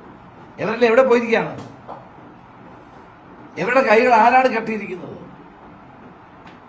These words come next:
ഈ ഗുണ്ടകളുടെ ശല്യം കാരണം ജനങ്ങൾക്ക് തലസ്ഥാന നഗരിയിൽ പോലും, ഭരണസിരാ കേന്ദ്രമായ തലസ്ഥാന നഗരിയിൽ പോലും ജനങ്ങൾക്ക് സ്വൈര്യമായി ജീവിക്കാനുള്ള അവസ്ഥയില്ല.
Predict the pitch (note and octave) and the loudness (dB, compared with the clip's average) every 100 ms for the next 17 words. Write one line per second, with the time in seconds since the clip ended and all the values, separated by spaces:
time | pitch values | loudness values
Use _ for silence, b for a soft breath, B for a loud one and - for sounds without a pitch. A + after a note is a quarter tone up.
0 | - A#3 B3+ A3+ A#3+ A#3+ A#3+ A#3 G3+ G#3+ | -4 -2 -2 -2 0 0 0 -2 -4 -6
1 | A3+ G#3 G3+ G#3 F#3 F#3 G#3 G#3+ G#3+ F3 | -4 -2 -2 -4 -6 -6 -8 -8 -8 -8
2 | F#3 - A3+ A3+ F#3+ F3+ F3+ E3 E3 E3 | -6 -2 -2 -2 -6 -10 -12 -12 -12 -12
3 | F3 - - - - - - - - F3 | -12 -16 -20 -20 -20 -20 -20 -20 -4 0
4 | B3 C4+ - A#3 A3+ G#3 G3+ F#3+ G3 G3 | 0 0 2 2 2 -4 -4 -4 -4 -6
5 | E3 F3+ G#3 G#3+ F#3+ F3 E3+ E3+ E3+ F3 | -8 -6 -4 -4 -4 -6 -6 -6 -10 -10
6 | D3 D#3+ F#3 A3 A3+ - - - - - | -10 -8 -10 -8 -12 -12 -20 -20 -20 -16
7 | D3 F3 F#3+ F#3+ F#3 D3+ E3 F3 D#3+ D#3+ | -6 -2 -2 -2 -6 -6 -8 -8 -8 -8
8 | C3+ D3 D3 A#2 | -10 -12 -14 -14